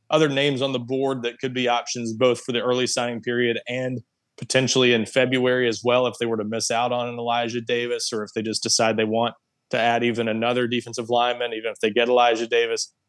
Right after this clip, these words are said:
So they've got some good options there, but definitely defensive line, one of the positions they would still like to address if at all possible. And then the other big name that visited this past weekend, four-star linebacker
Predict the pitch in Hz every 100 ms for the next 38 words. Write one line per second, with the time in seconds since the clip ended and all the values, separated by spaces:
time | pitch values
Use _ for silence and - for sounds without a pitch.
0 | _ 139 147 160 147 143 139 139 131 131
1 | 139 127 123 131 127 113 123 127 127 113
2 | 113 _ _ - - 135 123 120 123 127
3 | 123 123 120 104 113 117 123 110 117 110
4 | - - 120 110 - _ _ 131 127 120
5 | 123 113 113 120 113 117 120 110 107 120
6 | 120 113 117 110 104 _ _ - 143 143
7 | 147 156 135 147 139 143 127 123 139 135
8 | 127 127 - 127 117 131 139 131 127 117
9 | - _ _ _ 139 120 131 127 123 123
10 | 120 120 -